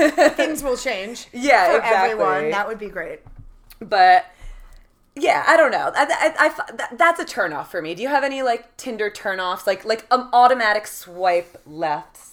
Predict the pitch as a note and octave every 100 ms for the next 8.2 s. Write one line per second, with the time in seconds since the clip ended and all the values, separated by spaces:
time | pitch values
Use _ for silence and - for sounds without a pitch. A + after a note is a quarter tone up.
0 | - D#4+ F4 A4 A4 - D#4 A#4+ A#4+ A#4
1 | - C#4 A#3+ A#3+ G#3 A3 F#3+ F#3+ A3+ G3
2 | G3 G3+ G3+ G#3 F3 F3+ F3 F3 F#3 F#3+
3 | D#3+ - F3+ D#3+ - G#3 G3 A#3 F4+ B4
4 | G#4 C5 A#4+ C5 C5 A#4+ G#4+ A#4+ G#4 F4+
5 | E4 D#4 D4+ - A#3 A3 - A3+ A#3 A3+
6 | A3 G#3+ G#3+ A3 G#3 G3 F#3+ F#3+ G3+ G3
7 | F#3 - G3+ G#3 F3+ F#3 F#3 F#3+ F3+ E3+
8 | E3+